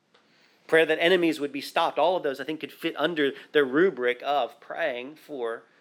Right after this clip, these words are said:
salvation. And we see that in verse three in David's request. "Do not drag me off with the wicked, with the workers of evil, who speak peace with their neighbors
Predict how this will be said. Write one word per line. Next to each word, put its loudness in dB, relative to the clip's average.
salvation. -10
And -4
we 0
see -4
that 4
in -10
verse -4
three -6
in -6
David's -6
request. -12
"Do 0
not 2
drag 4
me -4
off -2
with -12
the -12
wicked, -12
with -14
the -12
workers -4
of -10
evil, -8
who -8
speak -4
peace -6
with 0
their 2
neighbors 0